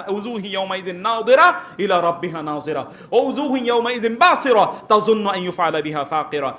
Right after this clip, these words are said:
একদল লোক তাদের চেহারা সেদিন উজ্জ্বল থাকবে, উজ্জ্বল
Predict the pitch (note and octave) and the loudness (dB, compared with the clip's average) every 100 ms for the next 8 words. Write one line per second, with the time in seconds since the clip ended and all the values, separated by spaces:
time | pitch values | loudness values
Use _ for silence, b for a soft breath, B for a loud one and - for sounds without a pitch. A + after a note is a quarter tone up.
0 | B - G3 D3+ D#3+ E3+ A#3+ A#3+ - - | B -6 -4 -4 -2 4 4 4 -8 -8
1 | F#3 D#3+ - F3+ F3 F3 E3+ E3 D3+ - | -8 -8 -8 -6 -6 -10 -12 -12 -12 -10
2 | D#3+ D3 C#3+ C#3+ C#3 - C#3 | -10 -12 -14 -14 -14 -12 -12